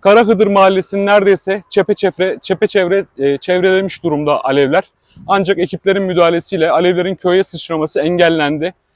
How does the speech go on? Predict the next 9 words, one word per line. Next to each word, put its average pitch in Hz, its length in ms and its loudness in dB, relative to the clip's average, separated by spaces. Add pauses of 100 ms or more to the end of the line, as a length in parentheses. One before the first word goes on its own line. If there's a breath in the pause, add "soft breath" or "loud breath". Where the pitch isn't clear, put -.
(220)
Karahıdır 202 480 4
Mahallesi 190 500 2
ve 185 80 4
İğdir 190 280 2
Mahallesi'ndeki 180 840 -2
bin 175 100 -2
üç 196 220 -4
yüz 190 140 -8
kişi 190 340 -6